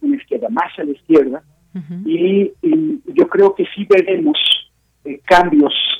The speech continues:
Speaker 1: en un sexenio si es que alguno de ellos logra per-, per-, permanecer en la, en la, en la presidencia o llegar a la presidencia.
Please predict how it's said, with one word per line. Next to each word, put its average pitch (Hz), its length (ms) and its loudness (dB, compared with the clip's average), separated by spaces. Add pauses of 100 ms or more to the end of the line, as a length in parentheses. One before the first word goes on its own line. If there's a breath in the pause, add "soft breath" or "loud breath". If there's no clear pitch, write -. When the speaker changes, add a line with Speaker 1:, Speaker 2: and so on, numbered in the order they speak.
Speaker 1:
en 143 200 2
un 160 140 8
sexenio 165 440 0 (100)
si 151 100 0
es 147 140 -2
que 143 80 -10
alguno 139 280 0
de 127 120 -4
ellos 123 260 -8
logra 120 400 0
per-, 113 160 -8
per-, - 260 -4 (200)
permanecer 117 640 0
en 120 160 0
la, 110 260 -8
en 107 120 -10
la, 107 160 -6
en 127 80 -4
la 123 120 2
presidencia 135 540 0
o 117 220 4
llegar 123 300 0
a 131 40 2
la 120 120 -4
presidencia. 135 480 -10